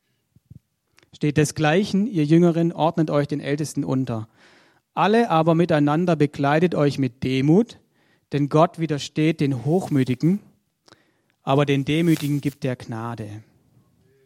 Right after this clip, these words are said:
Amen. Ich habe mir noch mal eine andere Übersetzung angeschaut, die Neues Leben. "Ihr jüngeren Männer,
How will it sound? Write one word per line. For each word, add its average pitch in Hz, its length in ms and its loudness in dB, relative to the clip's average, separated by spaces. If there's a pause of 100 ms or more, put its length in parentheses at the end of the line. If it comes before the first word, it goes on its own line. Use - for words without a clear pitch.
(160)
Amen. 123 540 -12 (840)
Ich - 80 -20
habe 143 120 -6
mir 147 60 2
noch 156 100 4
mal 156 80 2
eine 147 160 0
andere 170 260 -4
Übersetzung 175 640 -4
angeschaut, 165 600 -2
die 147 60 -4
Neues 135 320 -4
Leben. 156 460 -2 (1500)
"Ihr 160 160 6
jüngeren 180 460 4
Männer, 170 460 2